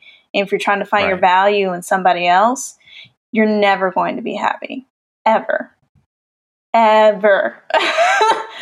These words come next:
Speaker 1: Because some people are just dead set on being unhappy, and they will make you miserable too.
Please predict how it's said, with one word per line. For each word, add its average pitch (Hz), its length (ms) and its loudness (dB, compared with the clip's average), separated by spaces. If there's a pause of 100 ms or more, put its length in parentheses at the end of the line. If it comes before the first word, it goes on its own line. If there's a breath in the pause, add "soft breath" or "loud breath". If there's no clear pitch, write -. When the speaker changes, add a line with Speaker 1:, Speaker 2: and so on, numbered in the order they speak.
(380 loud breath)
Speaker 1:
Because 254 520 0
some 285 280 0
people 302 440 4
are 226 120 2
just - 440 -8
dead 202 280 2
set 202 360 2
on 208 180 -2
being 208 240 -2
unhappy, 214 680 -2
and 202 120 -2
they 196 80 2
will 202 120 2
make 185 300 -6
you 196 60 -2
miserable - 460 -6
too. - 220 -4